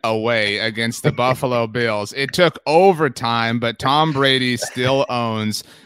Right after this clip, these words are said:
Speaker 1: the Buffalo Bills, thirty-three to twenty-seven, the final score. As mentioned, uh, Buffalo, look, Buffalo, I, I was getting ready. You know,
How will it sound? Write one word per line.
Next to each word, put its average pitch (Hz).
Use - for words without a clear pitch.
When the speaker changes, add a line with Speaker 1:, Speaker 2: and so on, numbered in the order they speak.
Speaker 1:
the 104
Buffalo 110
Bills, 101
thirty-three 147
to 120
twenty-seven, 110
the 98
final 143
score. 123
As 160
mentioned, 139
uh, 110
Buffalo, 196
look, 156
Buffalo, 190
I, 170
I 160
was 185
getting 175
ready. 151
You 143
know, 123